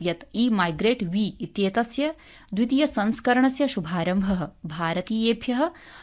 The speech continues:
सुरक्षितपारदर्शी गतिशीलतानां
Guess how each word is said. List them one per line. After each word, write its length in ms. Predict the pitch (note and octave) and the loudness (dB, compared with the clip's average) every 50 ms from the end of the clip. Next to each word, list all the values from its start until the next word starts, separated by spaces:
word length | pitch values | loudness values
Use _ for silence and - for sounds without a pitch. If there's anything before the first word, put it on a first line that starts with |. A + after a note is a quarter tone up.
| - - | -20 -16
सुरक्षितपारदर्शी 2250 | - - C4 C4 C4 C4 - - D#4 D4 E4 D4+ - - F#3 E3+ E3 F3 G3 A3 A3+ A#3 B3 B3+ A#3+ - - D4 D#4 - - G3+ F3+ E3+ E3 E3+ F3+ G3 G#3+ - - D4+ B3 | -2 0 2 4 4 2 2 -2 0 0 0 -2 0 0 2 4 6 6 4 4 4 2 0 0 0 0 0 0 -2 0 -2 -2 0 0 0 0 0 0 0 0 0 -2 0
गतिशीलतानां 1120 | F#3+ F#3 F3+ - A3+ A#3 A3+ - - - F#3+ F3+ E3+ F#3 F#3+ F#3+ C4 C4 C4 B3+ A3 E3 | 0 -2 -2 -2 -4 -4 -4 -6 -6 -4 -4 0 0 0 2 4 4 6 8 6 6 4